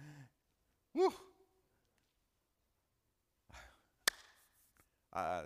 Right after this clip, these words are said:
I don't know, that just fires me up to think about it. <laughs> I'm so excited by the Word of God. It sets,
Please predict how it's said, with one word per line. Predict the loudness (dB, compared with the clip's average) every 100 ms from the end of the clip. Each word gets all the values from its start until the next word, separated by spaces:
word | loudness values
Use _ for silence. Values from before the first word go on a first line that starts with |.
| -4
I |
don't | -4 -4
know, | -2
that | -2 -4
just | -8 -2
fires | 0 0 -4
me | -6 -4
up | -6 -6
to | -10
think | -8 -8
about | -6 -4 -4 -6 -14 -20 -20 -20 -20 -20 -20 _ _ _ _ _ _ -20 -12
it. | -12 -14 _ _ -20 -20 _ -20 -20 -20 -20 -20 -20 _ _ _ _ _ _ _ _ _
<laughs> | 2
I'm | 4 6 4
so | 2 4 6 4
excited | 0 4 6 6 4 -4 -10 -20 _ _ _ _ -20 _ -6 -6 0
by | 4 4
the | 4
Word | -2 -2 -4
of | -4
God. | -6 -6 -14 -20 _ _ _ _ _ -4
It | -4 -2
sets, | 0 0 -2